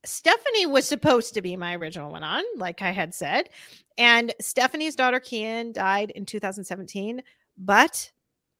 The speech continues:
so did Luke. So we are represented by Luke dying in two thousand seventeen, uh, my son Andy died in two thousand eighteen, Caleb died in two thousand nineteen, and Eleni died in two thousand twenty. So what I thought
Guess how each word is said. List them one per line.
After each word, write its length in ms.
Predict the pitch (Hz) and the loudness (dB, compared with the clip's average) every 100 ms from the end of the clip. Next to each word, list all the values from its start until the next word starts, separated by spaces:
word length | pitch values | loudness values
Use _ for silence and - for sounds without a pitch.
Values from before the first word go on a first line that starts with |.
| _ | _
so 240 | - 185 175 | -6 -2 0
did 180 | 214 254 | 0 0
Luke. 260 | 254 - - - | 0 -4 -20 -18
So 200 | - 214 | -2 0
we 320 | 214 262 320 320 | 2 4 6 6
are 260 | 240 233 226 | 8 8 8
represented 640 | 226 254 294 240 233 226 | 6 4 2 0 0 0
by 460 | 202 180 180 202 196 _ _ _ _ _ | 0 0 0 -2 -6 _ _ _ _ _
Luke 340 | 226 214 294 254 | -4 -2 0 2
dying 240 | 262 254 | 6 6
in 80 | 233 | 4
two 120 | - | 0
thousand 180 | 233 190 | 0 0
seventeen, 520 | 190 185 190 233 254 - - | -2 -2 -2 -6 -6 -10 -20
uh, 60 | - 208 _ | -20 -20 _
my 180 | 208 214 | -4 -2
son 200 | 233 240 | -2 -4
Andy 240 | 196 208 202 | -4 -4 -4
died 180 | 180 | -4
in 60 | 175 | -6
two 100 | 180 | -8
thousand 240 | 151 147 - | -10 -10 -6
eighteen, 560 | 262 269 - 254 240 226 - | -6 -4 -6 -6 -6 -10 -6
Caleb 300 | 208 196 180 | -2 0 0
died 160 | 170 | -4
in 40 | 160 | -6
two 120 | 160 | -8
thousand 240 | 143 147 | -10 -8
nineteen, 480 | 165 196 - 190 185 | -6 -6 -6 -8 -8
and 100 | 180 | -6
Eleni 460 | 175 175 180 180 170 | -6 -4 -2 -2 -4
died 240 | 160 160 | -6 -6
in 80 | 156 | -8
two 100 | 156 | -8
thousand 300 | 156 143 151 | -8 -8 -6
twenty. 340 | 185 175 160 - - - - | -2 0 -2 -8 -20 -18 -2
So 440 | - 226 208 202 - | 8 10 12 8 2
what 180 | 202 202 | 4 6
I 100 | 220 | 6
thought 440 | - 311 359 285 | 8 10 10 8